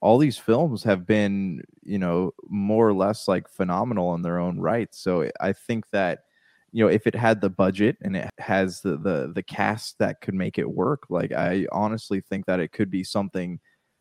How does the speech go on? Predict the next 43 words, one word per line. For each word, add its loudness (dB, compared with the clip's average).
that 4
would 4
draw 2
people -2
into -6
C -6
B -4
S. -4
'Cause -4
you 4
remember 4
when 4
they 2
made 2
Under 2
the -2
Dome, 2
right? 0
Like, -2
that 4
was 4
something 0
that 0
actually 0
drew 2
people -2
away 6
from -2
Netflix -2
for 0
a 0
time 0
and -4
into -4
television. -4
Like, -6
that 4
was 2
something -2
that 0
people 0
really 0
enjoyed. 4